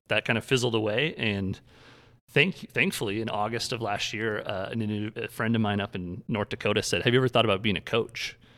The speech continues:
Um, I'm growing this agency and it's growing fast, and I, I kinda need a coach." And I took a couple days. I said,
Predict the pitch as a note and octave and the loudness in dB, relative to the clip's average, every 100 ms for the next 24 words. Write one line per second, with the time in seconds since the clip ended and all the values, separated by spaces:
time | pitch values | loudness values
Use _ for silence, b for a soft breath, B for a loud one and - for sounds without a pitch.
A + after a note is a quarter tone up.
0 | b - A2 F2 D2 D3 C#3 _ _ G#2 | b -2 0 0 -2 -6 -6 _ _ -6
1 | G2+ F#2+ G2+ F#2+ - G2 A2 - A#2 G2+ | -2 0 0 -2 -4 -2 -2 0 0 0
2 | D2 - F2 F#2 - F#2 F#2+ A2+ - E2 | -4 -6 -6 -6 -4 -2 -2 -4 -6 -8
3 | E2 - - - - - F#2+ F#2+ F2+ - | -10 -14 -16 -14 -12 -4 -2 -2 -2 -2
4 | - F2 - - E2 - - A#2 A#2+ A2+ | -2 -2 -4 -8 -8 -8 -6 -4 0 0
5 | G2+ F2+ F#2 A#2 - - | 0 -2 -2 -2 -2 -4